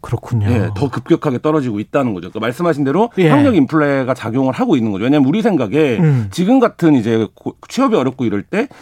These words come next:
Speaker 2: 실용적인 기술을 배울 수 있는 전문대 취업률이 오히려 높아지는 게
Speaker 1: 예.
Speaker 2: 상식적이고 합리적으로 보이는데,
Speaker 1: 그렇죠.
Speaker 2: 한국 사회는 그런 방식으로 작동하지 않고 있다라는 거고.
Speaker 1: 일단은 무조건 대학을 가야
Speaker 2: 그렇죠.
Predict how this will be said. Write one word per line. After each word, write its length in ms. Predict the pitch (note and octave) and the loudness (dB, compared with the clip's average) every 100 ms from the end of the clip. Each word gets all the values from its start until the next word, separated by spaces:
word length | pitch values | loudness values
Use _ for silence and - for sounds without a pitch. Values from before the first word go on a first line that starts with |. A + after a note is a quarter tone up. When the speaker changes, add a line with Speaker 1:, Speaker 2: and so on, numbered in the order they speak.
| - | -10
Speaker 2:
실용적인 520 | - B3+ C4 C4+ G#3+ | 0 2 2 2 0
기술을 400 | F#3+ C3+ C#3+ C#3+ | 0 0 2 2
배울 220 | B2+ A#2 A2+ | 2 0 0
수 100 | A#2+ | -2
있는 140 | A2 | -4
전문대 340 | A#2+ E3+ B3+ | 0 2 2
취업률이 420 | A3+ F#3+ D#3+ D3+ B2 | 2 -2 0 2 0
오히려 220 | G2+ G2+ | 0 -2
높아지는 640 | G2 A#2+ F#3+ A3+ G#3 C3 | -4 -6 -4 -2 0 0
게 80 | F#2 E2+ G#3+ B3 F3 | -2 -6 -4 0 2
Speaker 1:
예. 280 | C#3+ B2+ F#3 | 2 0 -2
Speaker 2:
상식적이고 500 | A#3+ A#3+ G#3+ G3 D3+ | -2 -2 -2 -2 0
합리적으로 1040 | D3 A#3+ G3+ B2+ D#3 B2 G2+ - - C#3+ D#3 | 2 2 0 0 0 -2 -6 -14 -2 2 2
보이는데, 560 | - E3+ D#3+ G2+ C#3+ B2 | 4 4 4 2 0 2
Speaker 1:
그렇죠. 200 | D#3+ D#3 | 2 2
Speaker 2:
한국 180 | B3 B2 | 2 2
사회는 240 | A#3 G3+ | 2 2
그런 240 | E3 C#3+ F3 | 2 2 2
방식으로 300 | D#3+ B2 A2 | 0 -2 -6
작동하지 400 | F#2 - A2 F#2 | -8 -8 -8 -6
않고 280 | F#2+ B2 F#3 | -6 -2 -2
있다라는 500 | - G#2+ G2 F#2+ E2+ | -2 -4 -4 -4 -6
거고. 420 | D#2+ A#2+ G2+ E2 _ _ - | -6 -4 -4 -8 _ _ -4
Speaker 1:
일단은 480 | E3+ - B3 B3 C#3 | -2 0 0 2 0
무조건 460 | D3+ B3+ C4+ C4 | 0 0 2 2
대학을 480 | D3+ E3 G3 G#3 A3 | 2 2 2 2 0
가야 840 | - - B2 D#3 E3 C#3 D3+ D3+ | -2 -2 2 4 4 2 2 0
Speaker 2:
그렇죠. 360 | C3 B2+ - F#2+ | -2 -4 -8 -14